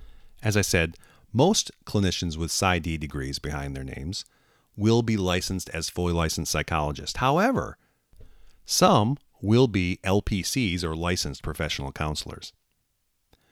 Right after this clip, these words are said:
So we've talked a little bit about academic degrees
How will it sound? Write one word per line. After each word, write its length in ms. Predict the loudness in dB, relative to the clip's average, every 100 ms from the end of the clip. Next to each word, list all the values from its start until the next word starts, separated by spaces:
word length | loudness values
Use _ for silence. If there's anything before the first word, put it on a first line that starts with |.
| _ _ _
So 160 | 0 6
we've 160 | 6 8
talked 240 | 4 4
a 40 |
little 220 | 2 4 6
bit 140 | 6
about 360 | 6 6 4 0 _ _ _ 0
academic 480 | 0 2 0 0 -2
degrees 640 | -4 -2 -2 -4 -6 -10